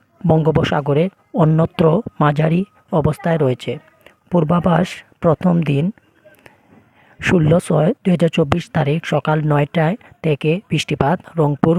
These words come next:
ময়মনসিংহ ও সিলেট বিভাগের অধিকাংশ জায়গায়, ঢাকা, রাজশাহী ও চট্টগ্রাম বিভাগের কিছু কিছু জায়গায়, খুলনা ও বরিশাল বিভাগের দু এক জায়গায় অস্থায়ী দমকা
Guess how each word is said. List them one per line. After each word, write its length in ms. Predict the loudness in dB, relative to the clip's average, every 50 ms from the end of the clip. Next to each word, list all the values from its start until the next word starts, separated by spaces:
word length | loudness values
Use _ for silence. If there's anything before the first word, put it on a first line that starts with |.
| 0 0
ময়মনসিংহ 440 | -2 0 0 -2 0 0 -2 -2 -2 -2 -2 0
ও 40 | 0 0 -2 -4
সিলেট 300 | -6 -4 0 0 0 0
বিভাগের 460 | 0 0 0 0 0 0 0 -2 -2 -2 -2 -4
অধিকাংশ 440 | -4 -2 -2 -2 -2 -2 -2 -4 -4
জায়গায়, 520 | -2 -2 -4 -4 -4 -2 -2 -2 -2 -4 -6 -10 -20 -20 -20 -20 _ _ _ _ _ -20 -20 _ -10 -4 -2
ঢাকা, 380 | -2 -2 -2 -2 -2 -2 -4 -4 _ _ -4
রাজশাহী 520 | -2 -2 -2 -4 -2 -2 0 0 0 -2 -4 _ _ _ _ _ _ _ _ _ _ _ _ _ -2
ও 200 | 0 0 0 0 -2 _ -2
চট্টগ্রাম 560 | -2 -2 0 0 -2 0 0 2 0 0 0 -2
বিভাগের 460 | -2 -2 0 2 2 0 0 -2 -4 -2 -2
কিছু 240 | -4 -4 -2 -2 -2 -2 -2 -2
কিছু 300 | -4 -4 -2 -2 -2 -2
জায়গায়, 420 | 0 -2 -4 -2 -2 -2 -2 -2
খুলনা 520 | -2 -2 -2 -2 0 0 0 0 -2 -2 -6 _ -10
ও 140 | -6 -4 -2
বরিশাল 520 | 0 0 0 0 -2 -2 0 0 0 -2 -2 -6 -12 -20 -20 -10 -4
বিভাগের 440 | 0 0 2 2 2 2 0 -2 0
দু 160 | -2 -2 -2 0
এক 160 | 0 -2 -2 -2
জায়গায় 440 | -2 -2 0 0 0 0 -2 -2 -2 -4 -10 -16 _ -4
অস্থায়ী 520 | -4 -4 -2 0 0 0 2 2 0 -2 -6 -10 -20 -20 -14 -6 -4
দমকা 500 | 0 0 0 0 -2 -4 -2 -2 -2 -4